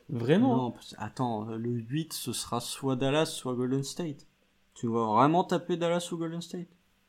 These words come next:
Speaker 1: Je pense pas.
Speaker 2: Ah, voilà.
Speaker 1: Ouais, bah,
Speaker 2: Et
Speaker 1: alors, imagine, le scénario idéal.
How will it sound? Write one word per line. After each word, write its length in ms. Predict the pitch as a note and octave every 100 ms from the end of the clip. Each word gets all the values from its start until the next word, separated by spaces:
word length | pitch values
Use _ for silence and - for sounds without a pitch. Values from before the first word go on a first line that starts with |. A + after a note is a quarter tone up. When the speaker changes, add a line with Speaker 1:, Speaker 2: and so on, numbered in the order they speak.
| _
Speaker 1:
Je 300 | - - A2+
pense 680 | G#2 G2+ G#2+ G#2 - - - _ _ -
pas. 360 | G#2+ G2+ - _ _ _ _ _
Speaker 2:
Ah, 100 | F#2
voilà. 380 | F#2 B2 D3+ B2 _ _ -
Speaker 1:
Ouais, 80 | C3
bah, 100 | C3+
Speaker 2:
Et 40 |
Speaker 1:
alors, 200 | C3+ C3+
imagine, 480 | A#2+ D#3+ D3+ E3 F3+ - -
le 160 | C#3+
scénario 500 | D3+ - F#3+ F#3 F#3+ F3
idéal. 460 | D#3 C#3+ A#2+ G#2